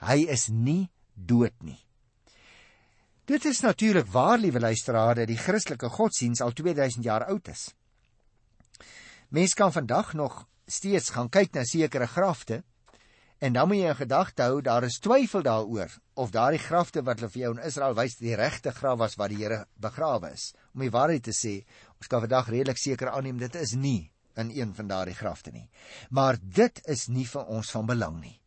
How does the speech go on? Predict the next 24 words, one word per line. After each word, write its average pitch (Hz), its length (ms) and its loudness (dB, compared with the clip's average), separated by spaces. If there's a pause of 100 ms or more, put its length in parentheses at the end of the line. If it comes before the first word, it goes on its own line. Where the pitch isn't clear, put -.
(760)
Ons 185 280 8
lewe 202 400 4
nie 233 240 2
uit 156 200 4
die 135 160 -2
bewys 127 920 2 (300)
van 143 200 4
ons 127 240 -4
godsdiens 143 520 0
nie, 233 160 -2 (600)
ons 190 320 8
leef 160 500 4 (340)
uit 170 200 6
die 156 180 4 (300)
gelowige 160 800 6 (300)
aanvaarding 135 1300 2 (800)
wat 127 160 4
die 113 80 -2
Bybel 101 360 -2
sê. 87 240 -4 (1040)
Dit 147 200 0
is 127 160 0 (160)
juis 233 400 4
die 196 120 -6